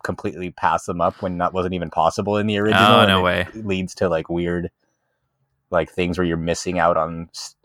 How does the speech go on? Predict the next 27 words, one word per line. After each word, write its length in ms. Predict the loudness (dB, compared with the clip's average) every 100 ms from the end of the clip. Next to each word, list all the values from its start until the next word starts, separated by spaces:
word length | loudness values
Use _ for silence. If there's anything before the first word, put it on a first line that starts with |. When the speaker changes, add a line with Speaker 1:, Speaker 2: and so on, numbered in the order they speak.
| 0
Speaker 1:
on 300 | 2 2 -2 -8 _ _ _ _ -16 -14
s-, 120 | -6
like, 160 | -4
moves 400 | -2 -2 -2 -4
or 80 | -6
story 580 | -6 -6 -4 -2 -4 -8
or 360 | -2 0 0 -2 _ _ _ -8
cutscenes 520 | -2 -2 -2 -8 -6
that 160 | -4 -4
you 100 | -4
were 80 | -4
never 220 | -4 -4
Speaker 2:
Mm-hmm. 60 | -6
Speaker 1:
supposed 240 | -8 -10
to 60 | -10
miss. 480 | -8 -8 -10 -12 -2
<laughs> 40 | -2
So, 160 | 0 -4 _ _ _ _ _ _ _ _ _ -20 _ _
but 160 | -4 -2
yeah, 220 | 0 0 0
I, 200 | -4 -4
that's 200 | -2 -4
another 240 | -2 -2 -2
one 100 | -2
I 60 |
needed. 220 | -4 -6 -2
I, 180 | -2